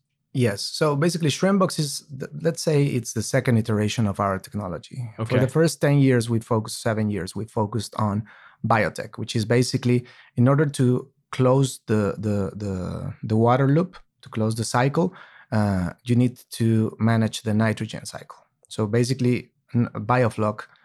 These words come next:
Speaker 1: it's a technology that is based on microbial communities that have evolved for millions of years, probably billions of years,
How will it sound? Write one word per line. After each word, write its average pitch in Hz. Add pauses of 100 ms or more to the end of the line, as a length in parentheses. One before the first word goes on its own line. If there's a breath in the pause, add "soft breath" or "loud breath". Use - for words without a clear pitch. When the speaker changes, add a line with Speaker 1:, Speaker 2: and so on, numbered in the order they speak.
(320 soft breath)
Speaker 1:
it's 120
a -
technology 147
that 110
is 110
based 113
on 107
microbial 117
communities 170 (320 soft breath)
that 101
have 110
evolved 113
for 76 (540)
millions 120
of 113
years, 110
probably 95
billions 117
of 117
years, 117